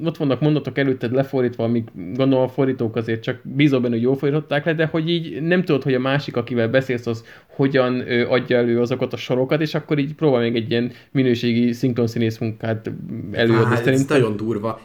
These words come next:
Speaker 2: de ez konkrét, ez tényleg így van? Tehát
Speaker 1: Ez így van.
Speaker 2: és oda, és de le van írva, hogy figyelj, itt most mérgesnek kell lenni? Vagy, ö, nem tudom, kíváncsinak?
Speaker 1: Hát,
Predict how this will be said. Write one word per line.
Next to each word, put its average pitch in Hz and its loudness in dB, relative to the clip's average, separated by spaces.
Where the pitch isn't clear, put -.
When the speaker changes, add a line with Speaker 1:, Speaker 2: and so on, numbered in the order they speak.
Speaker 2:
de 107 -6
ez - -6
konkrét, 123 0
ez 101 -8
tényleg 110 2
így 101 0
van? 104 -4
Tehát - -12
Speaker 1:
Ez - -2
így 170 6
van. 135 6
Speaker 2:
és 123 -6
oda, 131 2
és 107 -14
de 117 0
le 117 -2
van 123 0
írva, 127 2
hogy 127 2
figyelj, 117 0
itt 107 -6
most 110 -6
mérgesnek 107 -2
kell 120 -2
lenni? 101 -2
Vagy, 98 2
ö, 104 6
nem 107 -2
tudom, 101 -2
kíváncsinak? 107 -2
Speaker 1:
Hát, - -16